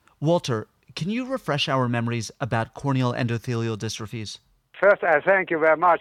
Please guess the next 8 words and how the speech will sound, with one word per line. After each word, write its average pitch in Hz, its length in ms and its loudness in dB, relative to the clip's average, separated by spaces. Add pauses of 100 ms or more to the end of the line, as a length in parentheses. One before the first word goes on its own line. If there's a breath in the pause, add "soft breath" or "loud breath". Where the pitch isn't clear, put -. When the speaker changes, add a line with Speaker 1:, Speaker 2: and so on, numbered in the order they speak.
Speaker 2:
for 139 140 2
your 135 180 0
invitation 123 800 -2 (560 soft breath)
to 113 80 -10
talk 135 460 4
with 123 240 0
you 147 180 2
about 117 640 2